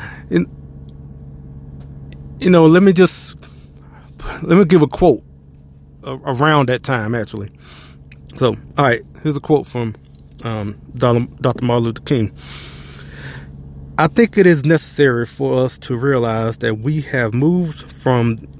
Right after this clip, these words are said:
the era, the era of civil rights to the era of human rights. When we see that there must be a radical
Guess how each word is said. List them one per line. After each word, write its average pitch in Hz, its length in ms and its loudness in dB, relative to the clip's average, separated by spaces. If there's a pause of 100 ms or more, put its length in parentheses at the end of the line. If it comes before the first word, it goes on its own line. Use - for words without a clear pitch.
(300)
the 120 320 4
era, 151 260 4 (180)
the 143 160 -6
era 139 360 0 (300)
of 117 280 -6
civil 180 300 -2
rights 135 400 -4
to - 160 -4
the 120 160 -6
era 131 240 2
of 117 220 -6
human 165 300 6
rights. 107 420 -8 (1600)
When 139 220 6
we 190 100 6
see 196 260 2
that 143 340 2
there 156 260 6
must 143 380 0
be 147 180 2
a 127 80 0
radical 147 680 -2